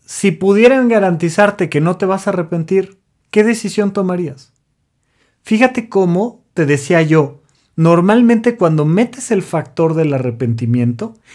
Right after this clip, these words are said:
es muy probable que trates de mantenerte en tu zona de confort. Hay siempre que tener cuidado y disminuir los riesgos, claro, ser muy responsables en las decisiones que tomamos,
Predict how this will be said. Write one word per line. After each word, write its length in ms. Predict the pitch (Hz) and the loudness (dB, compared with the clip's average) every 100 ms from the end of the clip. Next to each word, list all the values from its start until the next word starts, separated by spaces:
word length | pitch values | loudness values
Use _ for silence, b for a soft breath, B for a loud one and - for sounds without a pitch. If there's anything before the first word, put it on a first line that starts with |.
| b b | b b
es 220 | 180 175 185 | -2 0 0
muy 200 | 185 190 | -2 -2
probable 680 | 175 151 139 143 151 196 b b b - | -2 0 0 0 -2 -4 b b b -2
que 140 | 160 | -2
trates 520 | 160 185 175 170 185 | 0 -2 -2 -2 -4
de 80 | 165 | -2
mantenerte 720 | 151 139 135 143 143 151 156 | -4 -4 -4 -4 -2 -4 -6
en 100 | 143 | -8
tu 120 | 135 120 | -8 -8
zona 280 | 135 131 | -4 -4
de 120 | 120 117 | -4 -6
confort. 560 | 110 107 - - _ _ _ _ B B B - | -8 -8 -14 -20 _ _ _ _ B B B 0
Hay 280 | 180 220 220 | 4 4 4
siempre 720 | - - 226 233 240 247 254 | -2 0 4 6 4 4 0
que 320 | 240 214 240 | 4 6 6
tener 480 | 233 - 175 175 202 | 2 0 0 2 0
cuidado 500 | 202 175 196 254 269 | 2 4 4 4 2
y 40 | 226 | 0
disminuir 460 | 185 160 151 156 | 0 0 0 0
los 160 | 160 139 | 0 2
riesgos, 500 | 139 147 156 247 - | 4 2 4 0 0
claro, 440 | - 123 127 220 | -4 0 2 2
ser 280 | 226 180 185 | 2 2 2
muy 180 | 202 240 | 4 4
responsables 800 | 233 220 170 147 156 156 165 160 | 4 0 -2 -2 0 0 0 -2
en 80 | 131 | -2
las 140 | 120 | -2
decisiones 500 | 120 113 113 147 143 | -4 -4 -4 -6 -4
que 80 | 120 | -10
tomamos, 540 | 120 113 113 160 233 | -4 0 2 0 -2